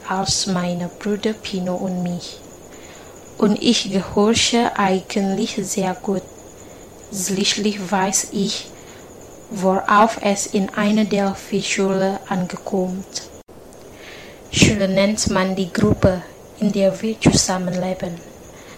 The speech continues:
Natürlich hängen wir nicht immer auf einem Haufen, denn wir können uns über viele Similen hinweg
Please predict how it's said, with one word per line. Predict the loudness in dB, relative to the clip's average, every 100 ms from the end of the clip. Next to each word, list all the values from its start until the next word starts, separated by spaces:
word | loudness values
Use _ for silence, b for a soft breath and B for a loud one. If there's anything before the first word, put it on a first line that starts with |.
| B
Natürlich | -2 0 0 0 0 0 -2 -4
hängen | -4 -2 -2 -2
wir | 0
nicht | 0 -2 -4 -4
immer | -2 -2 -2 0
auf | -2 -2 -4
einem | 0 0 0 0
Haufen, | 0 0 -2 -4 -2 -4 -10 B B B B
denn | -2 0 -2
wir | -4
können | -2 0 0 0
uns | -2 -2 -2 -4
über | -4 -2 -4
viele | -2 -4 0 2 2 2
Similen | -2 -2 0 0 -2 -4 -6
hinweg | -6 -6 -4 -6 -4 -6